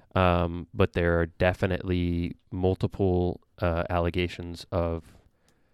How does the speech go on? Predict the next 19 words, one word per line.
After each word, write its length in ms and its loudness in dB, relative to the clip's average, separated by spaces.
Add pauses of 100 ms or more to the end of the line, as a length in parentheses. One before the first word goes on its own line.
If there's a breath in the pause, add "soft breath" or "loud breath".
(460)
uh, 400 -4
sexual 480 0
assault 320 0
and 120 -8
sexual 300 -2
abuse 500 -2 (220)
student 720 0 (220)
on 260 0
student. 420 0 (920)
Uh, 100 8
it 140 8
seems 380 -2
primarily 840 2 (100)
like 320 -4
it 160 -6
was 720 -4 (800)
a, 640 0 (1400 soft breath)
uh, 60 -6 (220)
male 720 4